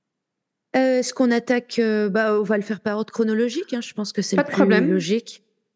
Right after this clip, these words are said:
Speaker 2: Ouais.
Speaker 1: Donc en fait, le premier meurtre,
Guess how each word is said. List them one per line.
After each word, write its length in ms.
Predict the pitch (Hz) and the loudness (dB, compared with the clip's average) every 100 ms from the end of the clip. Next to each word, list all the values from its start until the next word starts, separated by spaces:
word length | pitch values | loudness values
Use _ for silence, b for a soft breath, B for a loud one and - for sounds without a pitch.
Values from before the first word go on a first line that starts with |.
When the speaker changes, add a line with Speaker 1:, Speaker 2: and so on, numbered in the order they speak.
| - | -2
Speaker 2:
Ouais. 140 | 277 - - _ _ _ _ - | -2 -2 -14 _ _ _ _ -2
Speaker 1:
Donc 160 | 202 | 0
en 60 | 240 | 0
fait, 200 | 285 302 | 0 0
le 120 | 208 | 0
premier 580 | 190 - - 302 277 240 | -2 -12 -6 -2 0 0
meurtre, 560 | 190 - - - - | -2 -4 -10 -16 -20